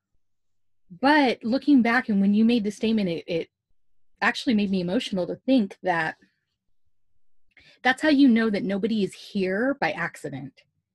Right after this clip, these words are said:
Because, you know, you said there's a precise moment in time where that miracle happens, that a life is created.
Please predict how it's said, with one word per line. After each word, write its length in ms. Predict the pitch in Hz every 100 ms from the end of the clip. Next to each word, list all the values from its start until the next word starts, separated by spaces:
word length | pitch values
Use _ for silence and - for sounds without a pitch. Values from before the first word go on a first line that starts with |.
| _ _ _ _ -
Because, 540 | 208 208 208 190 175
you 100 | 214
know, 80 | 202
you 140 | 202
said 240 | 190 247 202
there's 180 | 185 170
a 60 |
precise 800 | - 196 190 - 226 233 220 -
moment 720 | 196 190 196 233 220 170 165 - _ _ - - - _ _ - -
in 180 | 240 262
time 680 | - - 254 220 180 175 175 -
where 420 | 175 170 175 170
that 220 | 175 -
miracle 540 | 185 202 214 202 196
happens, 520 | 170 190 185 185 170 -
that 180 | 156 139 _ - -
a 80 | 180
life 540 | 180 175 175 185 - -
is 180 | 190 -
created. 720 | - - 175 165 190 147 143